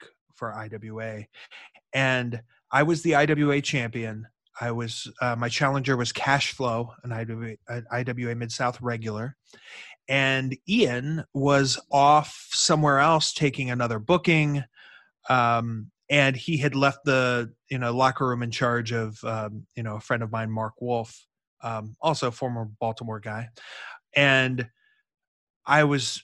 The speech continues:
wrestling. I, I kinda made the joke like, "Oh, hey, can we go an hour?" And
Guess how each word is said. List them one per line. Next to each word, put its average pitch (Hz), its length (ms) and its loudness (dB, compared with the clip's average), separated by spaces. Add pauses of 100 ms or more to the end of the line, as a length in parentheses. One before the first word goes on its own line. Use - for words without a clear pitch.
wrestling. 156 680 2
I, 160 160 4 (140)
I 156 40 4
kinda 196 260 2
made 147 260 4
the 131 80 -2
joke 151 480 4
like, 123 300 0
"Oh, 160 280 6
hey, 151 260 4
can 147 160 -2
we 143 140 4
go 139 180 4
an 127 100 2
hour?" 120 640 0 (540)
And 117 500 -2